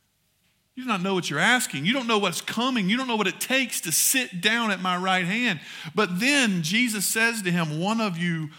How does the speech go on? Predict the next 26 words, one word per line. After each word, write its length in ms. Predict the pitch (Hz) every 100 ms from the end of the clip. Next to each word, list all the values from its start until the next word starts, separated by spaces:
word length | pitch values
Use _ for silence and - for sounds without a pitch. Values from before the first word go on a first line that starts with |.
| - -
will 300 | 143 175 131
know." 360 | 107 90 76 - _ _ _ _ _ _ _ _ _ _ -
Almost 420 | 151 160 147 -
predicting 640 | 135 127 165 165 143 123
the 80 | 123
way 260 | 143 147
James 500 | 127 117 139 143 127
would 160 | 117 107
die, 420 | 120 139 120 95 -
surely 500 | - - 165 156 131
Jesus 540 | 113 107 151 127 110 -
was 320 | 131 147 120
at 140 | 110
that 180 | 127 151
time, 220 | 131 113
said, 240 | 104 123 104 - -
"You 240 | - 160 190
will 160 | 170
taste 420 | 175 139 120 -
it 100 | 107 - _ _ _ _ _ _
and 180 | - 113
you 140 | 131
will 120 | 120 104
see." 380 | - 104 92 - _ _ _ _ _ _ _ _ _ _ _ _ _ _ _ _
It's 120 | -
interesting, 720 | 139 143 139 127 117 107 104